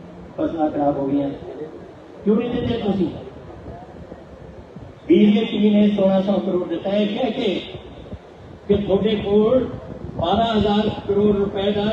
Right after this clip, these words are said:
پورا ڈیزاسٹر ریلیف فنڈ ہے، وہ کتنے گیا؟ میں یہ پوچھنا چاہتا ہوں بھگوانت مان نو کہ ڈیزاسٹر فنڈ بارہ ہزار کروڑ دا کتنے گیا؟ مودی جی نے دتا ہے سولہ سو۔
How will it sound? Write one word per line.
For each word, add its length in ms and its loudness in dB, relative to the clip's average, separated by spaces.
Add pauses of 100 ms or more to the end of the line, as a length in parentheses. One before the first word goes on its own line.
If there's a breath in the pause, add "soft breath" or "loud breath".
(140)
پورا 280 -4
ڈیزاسٹر 540 0
ریلیف 280 4
فنڈ 200 0
ہے، 100 -2 (100)
وہ 140 4
کتنے 240 0
گیا؟ 120 0 (760)
میں 280 0 (520)
یہ 140 4
پوچھنا 380 0
چاہتا 160 -6
ہوں 100 -4 (160)
بھگوانت 340 -4
مان 340 2
نو 200 0 (580)
کہ 120 -2
ڈیزاسٹر 500 0 (100)
فنڈ 180 -2
بارہ 360 -2
ہزار 180 -2 (120)
کروڑ 220 0
دا 100 -4
کتنے 260 -6
گیا؟ 180 -4 (920)
مودی 300 2
جی 140 4
نے 120 2
دتا 260 -4
ہے 60 0 (560)
سولہ 220 0
سو۔ 200 -4